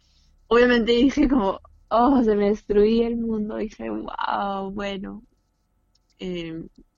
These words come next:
obviamente no era el resultado que esperaba, pero de ahí volver a escuchar a toda la tribuna, o sea, gritar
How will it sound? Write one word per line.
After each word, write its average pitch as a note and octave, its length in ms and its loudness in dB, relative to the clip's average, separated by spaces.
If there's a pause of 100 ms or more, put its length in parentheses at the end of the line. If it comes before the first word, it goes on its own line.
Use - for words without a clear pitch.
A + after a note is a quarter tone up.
(180)
obviamente G3 400 -8
no F#3+ 80 -8
era F#3 140 -8
el F#3+ 60 -8
resultado F#3+ 520 -10
que - 120 -20
esperaba, F#3 520 -6 (1300)
pero F3+ 680 -4 (760)
de G3 180 -6
ahí G3+ 160 -2
volver A3+ 340 -4
a - 20 -6
escuchar G3+ 480 -8
a G#3 60 -8
toda A3 280 -8
la A#3+ 120 -8
tribuna, G3+ 720 -2
o G3+ 40 -12
sea, F#3+ 140 -10
gritar F#3+ 400 -10